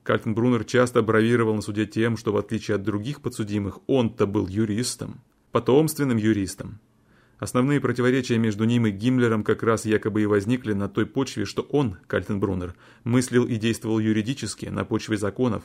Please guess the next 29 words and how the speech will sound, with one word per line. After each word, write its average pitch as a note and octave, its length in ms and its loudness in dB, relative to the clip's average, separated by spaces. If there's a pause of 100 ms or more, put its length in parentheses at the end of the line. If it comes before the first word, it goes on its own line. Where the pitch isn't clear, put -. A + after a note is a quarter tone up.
а B2+ 160 2
узкий D#3 320 0
полицейский A#2 600 -2
ум B2 300 0
Гиммлера A#2 400 2
ненавидел B2+ 680 0
законность, G2 640 -2
не B2 120 0
терпел A#2 360 -2
даже G#2+ 240 2
упоминания G#2 600 0
о G2+ 120 -4
праве. F#2+ 460 -6 (480)
Кальтенбруннер A2+ 760 2
похвалялся A2 580 2
тем, A2+ 280 -2
что G#2+ 200 0
он G#2+ 160 0
был A2 180 2
первым B2 400 2
юристом, A#2 600 0
занявшим G#2+ 520 0
ответственный G#2 500 -2
пост - 240 -4
начальника G2 480 -2
Р F#2+ 100 0
С - 140 -8
Х - 120 -6
А. F#2+ 200 -6